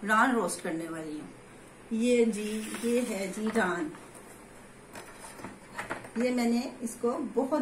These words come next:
deep cut लगा ली है, ये देखिए हड्डी तक। एक एक रानी बनानी शुरू की, मैंने पहले कभी नहीं बनाई थी और उसी ने ही मुझे, वैसे recipe तो मैं सब पता है roast की कैसे होती है, लेकिन मैंने, मेरी बेटी हर बड़ी ईद पे,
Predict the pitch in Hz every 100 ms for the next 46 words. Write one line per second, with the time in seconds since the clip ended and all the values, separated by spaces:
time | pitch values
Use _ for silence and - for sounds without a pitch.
0 | 190 220 220 - 202 214 190 170 165 226
1 | 320 339 - - - 190 165 143 190 220
2 | 202 233 - - - - - - - -
3 | - 214 214 220 202 185 214 190 185 208
4 | 214 190 214 208 214 247 220 190 214 196
5 | 208 202 180 185 190 190 185 165 - 262
6 | - - - - - 202 190 - - 262
7 | 285 285 262 262 247 247 247 214 226 233
8 | 214 - - 233 233 233 294 254 233 311
9 | 311 311 294 277 262 - 214 269 269 233
10 | 269 262 233 220 254 240 233 240 285 -
11 | 254 294 - - - 262 254 277 262 247
12 | 262 262 247 214 233 262 302 269 240 -
13 | 262 254 262 - - - - 196 214 214
14 | 226 - 233